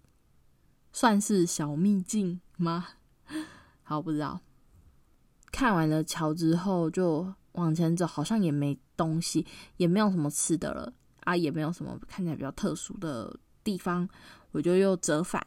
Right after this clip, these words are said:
折返之后呢，我就想要走对面，因为对面有看到有一些店家，想要去看一下，所以我又走回到了八堵车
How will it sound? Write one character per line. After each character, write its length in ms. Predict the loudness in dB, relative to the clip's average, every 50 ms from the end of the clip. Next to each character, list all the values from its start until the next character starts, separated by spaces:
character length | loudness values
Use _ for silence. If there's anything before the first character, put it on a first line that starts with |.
| -10 -18 -20 _
折 180 | -4 -2 -2 0
返 260 | 0 -2 -2 -2 0
之 220 | 0 0 2 0 0
后 260 | 0 0 0 0 0
呢， 280 | 0 0 0 0 0 0
我 300 | 0 0 0 -2 -2 -4 -6 -8 -6
就 600 | -2 -2 0 0 0 -2 -2 -2 -2 -4 -6 -8 -10 -16 -20 -20 -20 -20 _ _ -20 -20 -20 _ _
想 220 | -8 -4 -2 0
要 240 | 2 2 2 2 2 0
走 280 | -2 -6 -8 -8 -8 -10 _ _ _ _
对 160 | -2 0 0 0
面， 320 | 0 -2 -4 -4 -6 -10 -12 _
因 80 | -2 -2
为 60 | 0
对 140 | 2 4 4
面 140 | 4 4 2
有 60 | 0
看 200 | -4 -4 -4 -2
到 140 | 0 0 0
有 160 | 0 0 0
一 40 | -2
些 200 | 0 0 -2 -2 -2 _
店 240 | 0 0 0 0 -4
家， 160 | -6 -8 -10 -10 -12 -16 -20 -20 -20 _ -20 -16 -8
想 100 | -4 -4
要 60 | -2
去 100 | -2 -2
看 260 | -4 -6 -6 -6 -6 -6
一 80 | -6
下， 220 | -6 -6 -6 -8 -8 -8 -14 -20 -20 -20 -20 _
所 180 | -2 2 4 4
以 160 | 6 6 6
我 180 | 4 4 4 6
又 200 | 6 4 4 2 0 -4 -10 -10 -10 -6
走 220 | -2 -2 0 -2
回 300 | -2 -2 0 0 0 0
到 440 | 0 0 0 2 4 4 4 4 4
了 300 | 4 4 4 2 2 0
八 260 | -2 -2 0 0 0
堵 160 | 2 0 0 -2
车 280 | -4 -4 -2 -2 -2